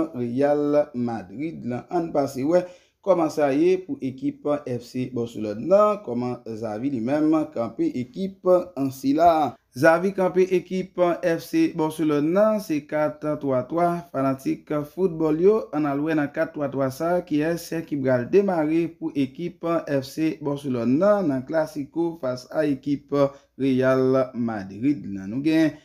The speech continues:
Anba gòl la, se tèstè gen nan fanatik yo. Nan defans lan, nou genyen wonal alawoujo ki nan lateral dwa a. Nou genyen nan defans santral la, genyen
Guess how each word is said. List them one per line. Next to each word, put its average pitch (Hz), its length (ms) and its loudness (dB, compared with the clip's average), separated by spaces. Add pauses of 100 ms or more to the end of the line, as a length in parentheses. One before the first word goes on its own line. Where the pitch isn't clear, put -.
(260)
Anba 143 260 0
gòl 135 240 2
la, 208 200 6 (120)
se 135 220 -6 (100)
tèstè 143 480 -6
gen 127 260 -2
nan 127 220 0
fanatik 120 560 -4
yo. 208 120 6 (180)
Nan 147 180 -4
defans 139 480 -4
lan, 135 300 -6
nou 139 260 -2
genyen 139 320 2 (400)
wonal 135 640 2
alawoujo 131 720 0
ki 123 100 -8
nan 131 160 0
lateral 123 640 0 (140)
dwa 110 260 2
a. 190 180 2
Nou 147 180 -2
genyen 143 340 0 (380)
nan 151 220 2
defans 139 500 -2
santral 135 680 0
la, 175 140 4 (100)
genyen 135 380 0